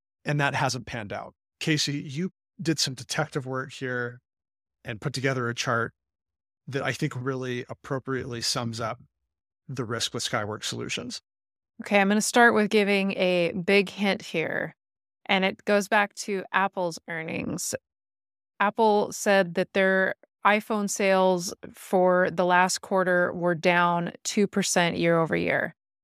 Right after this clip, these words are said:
Speaker 2: Now, what does this have to do with Skyworks Solutions? Look at this chart. Out of the one point zero seven billion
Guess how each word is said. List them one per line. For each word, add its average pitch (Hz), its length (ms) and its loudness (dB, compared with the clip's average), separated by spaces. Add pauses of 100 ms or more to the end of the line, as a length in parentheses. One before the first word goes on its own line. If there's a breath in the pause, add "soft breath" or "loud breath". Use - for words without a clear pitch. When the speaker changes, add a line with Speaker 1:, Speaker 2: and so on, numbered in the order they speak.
(240)
Speaker 2:
Now, 175 280 2
what 208 240 6
does 220 120 -2
this 220 160 0
have 208 220 4
to 226 100 -4
do 208 120 2
with 196 120 0
Skyworks 202 480 2
Solutions? 208 720 0 (580)
Look 202 200 2
at 185 80 0
this 180 200 2
chart. - 340 0 (640)
Out 208 140 4
of 220 160 -2
the 208 100 -2
one 202 340 0
point 196 360 -2
zero 185 260 4
seven 190 420 4
billion 175 720 2